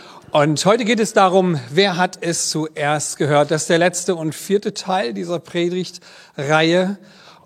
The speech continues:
Und, äh, das, was wir gerade gehört haben, sollte noch mal deutlich machen, wie Gott einen Menschen vom Niemand zum Jemand macht.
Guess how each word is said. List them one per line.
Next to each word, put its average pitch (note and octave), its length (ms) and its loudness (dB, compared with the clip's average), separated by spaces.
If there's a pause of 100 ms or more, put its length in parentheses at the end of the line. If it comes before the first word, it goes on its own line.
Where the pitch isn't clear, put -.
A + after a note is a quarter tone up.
(100)
Und, D#3 460 4
äh, D3+ 140 4
das, G3+ 200 2
was A3 120 0
wir G#3+ 80 4
gerade F3 340 2
gehört F3+ 440 0
haben, D3+ 260 -2
sollte D#3+ 260 0
noch D#3 120 -2
mal D3 180 -4
deutlich D3 480 -6
machen, C3+ 440 -6 (500)
wie D#3+ 300 4 (220)
Gott - 500 0 (340)
einen D3 240 -4
Menschen D3 460 -2
vom D3 340 -2 (260)
Niemand E3+ 640 0
zum D3+ 260 -2
Jemand D3 400 2
macht. - 460 -6